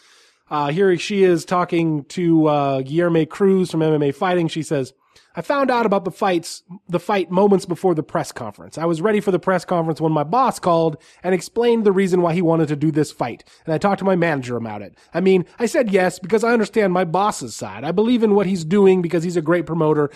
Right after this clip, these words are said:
and I'm an employee. I will enter the ring to fight whoever they put in front of me.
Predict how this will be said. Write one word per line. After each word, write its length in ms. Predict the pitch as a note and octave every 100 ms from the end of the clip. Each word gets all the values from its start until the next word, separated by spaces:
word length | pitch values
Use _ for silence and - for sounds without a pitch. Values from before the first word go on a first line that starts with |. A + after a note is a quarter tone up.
| -
and 100 | G3
I'm 180 | A3+ C4
an 60 | A3+
employee. 600 | G3 - E3 A2+ E2 - _ -
I 100 | F#3
will 160 | G#3+ G#3+
enter 160 | C4
the 100 | G#3
ring 280 | F#3+ G#3 G3+
to 80 | E3+
fight 240 | F#3+ F#3
whoever 280 | D#3+ F#3+ E3+
they 120 | E3
put 160 | D#3 E3+
in 100 | D3
front 240 | - C#3+
of 60 | A2
me. 180 | D#2